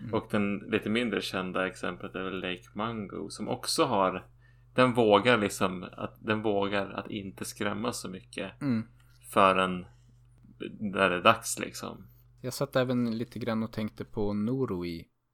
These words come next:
Speaker 1: eh, som vi pratade om i vårat, eh, fan footage-avsnitt när jag såg den här filmen. Och om de kunde göra sig av med alla lite påtvingade drömsekvenser så hade man en ganska intressant liksom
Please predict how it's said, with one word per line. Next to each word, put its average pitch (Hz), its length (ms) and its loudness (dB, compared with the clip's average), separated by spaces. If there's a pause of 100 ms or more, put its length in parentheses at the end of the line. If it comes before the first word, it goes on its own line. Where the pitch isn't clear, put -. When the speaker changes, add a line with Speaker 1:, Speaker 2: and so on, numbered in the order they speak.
(200)
Speaker 1:
eh, 87 340 -12
som 95 200 -10
vi 92 80 -6
pratade 104 460 0
om 92 200 -2
i 90 60 -4
vårat, 87 600 -6
eh, 98 280 -10
fan 101 200 -2
footage-avsnitt - 840 -6
när 92 140 -10
jag 85 100 -8
såg 85 200 -8
den 82 100 -8
här 90 100 -8
filmen. 82 380 -12
Och - 220 -14
om 113 120 -2
de 113 140 -2
kunde 113 360 0 (720)
göra 120 320 2
sig 123 200 0
av 131 180 0
med 98 160 0
alla 95 260 0 (600)
lite 104 380 -6
påtvingade 98 720 -2
drömsekvenser 101 840 -4
så - 140 -8
hade 90 220 -2
man 92 180 -4
en 85 60 -8
ganska 80 280 -8
intressant 90 600 -10
liksom 78 380 -14